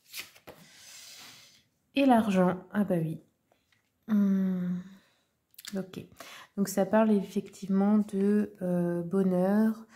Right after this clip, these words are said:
d'une passion aussi peut-être avec quelqu'un,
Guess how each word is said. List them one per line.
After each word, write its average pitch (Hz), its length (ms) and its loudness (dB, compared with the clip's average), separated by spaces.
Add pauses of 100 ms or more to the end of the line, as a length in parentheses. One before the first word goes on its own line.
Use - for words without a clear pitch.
(460)
d'une 196 240 2
passion 196 480 4
aussi 185 340 -2
peut-être 190 640 -4
avec 180 260 -4
quelqu'un, 190 640 -2